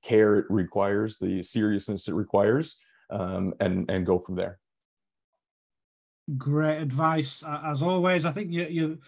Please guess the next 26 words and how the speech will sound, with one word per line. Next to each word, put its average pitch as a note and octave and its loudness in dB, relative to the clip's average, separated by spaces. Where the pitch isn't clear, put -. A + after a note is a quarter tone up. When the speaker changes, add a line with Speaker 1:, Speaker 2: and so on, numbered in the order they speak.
Speaker 2:
you're D#3+ 2
right. E3+ 4
You D#3 0
know, D3+ 2
I, E3 0
I F3+ 2
find D#3+ 0
it D3+ 0
with, D3 -2
with C#3+ -4
Microsoft C3+ -6
that, C#3 -2
you C#3 0
know, C3 4
it C#3 -8
keeps F#3 -4
me D#3+ 4
busy C3+ 2
just C3+ -8
tracking C#3+ 0
all C#3 4
the C3+ 2
updates C#3 -4
and C#3 0
the C3 0
changes. C3+ 0